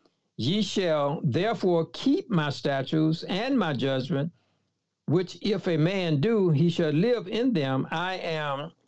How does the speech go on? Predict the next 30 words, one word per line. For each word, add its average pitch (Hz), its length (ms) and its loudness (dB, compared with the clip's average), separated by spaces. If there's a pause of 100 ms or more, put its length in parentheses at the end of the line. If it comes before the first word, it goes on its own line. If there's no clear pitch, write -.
(500)
Yahuwah." 147 720 0 (420)
Okay. 120 480 -2 (440)
Now, 139 240 -2
here's 240 360 0
what 208 160 0
he's 180 360 2
telling 190 300 0
them 175 140 4
to 165 80 4
do. 156 320 0 (540)
He 170 120 0
talk 190 260 0
about 170 260 0
incest. 175 680 -2 (240)
He 160 100 2
said, 151 240 0
"None 214 360 2
of 226 180 0
you 165 480 4
shall 170 320 0
approach 185 560 -2
to 160 180 2
any 220 440 2 (380)
that 170 180 0
is 143 180 2
near 202 260 2
of 165 160 -4
kin 151 680 0 (300)
to 269 360 2 (180)
him 135 460 0